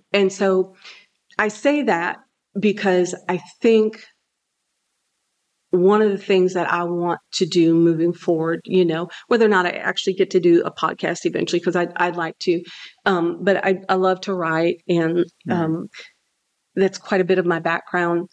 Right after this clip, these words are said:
Speaker 1: Um, I want to, I want to reach out and I want to encourage women,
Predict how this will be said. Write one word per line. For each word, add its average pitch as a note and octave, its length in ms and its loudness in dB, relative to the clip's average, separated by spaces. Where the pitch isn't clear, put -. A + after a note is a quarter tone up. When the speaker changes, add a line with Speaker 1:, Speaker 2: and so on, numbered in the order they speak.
Speaker 1:
Um, E3 420 -2
I F#3 60 2
want F#3+ 480 2
to, F3+ 500 0
I E3+ 80 -2
want F#3 420 4
to F3 200 -2
reach F#3 360 0
out F3 260 -2
and E3+ 100 -2
I E3+ 60 -2
want F3+ 380 0
to F#3 140 -2
encourage F3+ 600 -2
women, F#3+ 440 -4